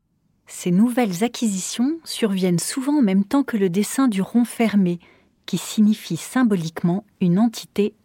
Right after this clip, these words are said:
indépendante. Comment bien l'accompagner dans cette nouvelle étape ?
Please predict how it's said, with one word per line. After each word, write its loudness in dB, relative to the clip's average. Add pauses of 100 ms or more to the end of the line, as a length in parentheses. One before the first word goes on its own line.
(120)
indépendante. 0 (840)
Comment 4
bien 2
l'accompagner 2
dans 0
cette -2
nouvelle 4
étape ? 0